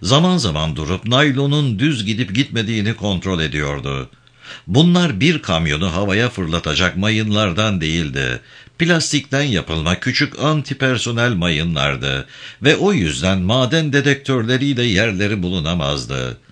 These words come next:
Mayınlar gömülmüştü ve ağırlıkla çalışırdı. Bir tavşan ya da tilki üzerlerinden geçince bir şey olmaz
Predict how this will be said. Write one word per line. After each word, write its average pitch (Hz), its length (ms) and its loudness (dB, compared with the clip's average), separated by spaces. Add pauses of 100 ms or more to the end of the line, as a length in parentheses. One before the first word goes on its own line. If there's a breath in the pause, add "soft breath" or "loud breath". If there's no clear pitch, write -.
(520 loud breath)
Mayınlar 165 540 4
gömülmüştü 127 800 0
ve 104 100 0
ağırlıkla 92 680 0
çalışırdı. 73 800 -2 (340 loud breath)
Bir 151 240 4
tavşan 147 500 2
ya 104 160 0
da 98 100 0
tilki 104 400 -4
üzerlerinden 90 800 0
geçince 92 500 0
bir 95 140 0
şey 98 220 0
olmaz 78 520 -2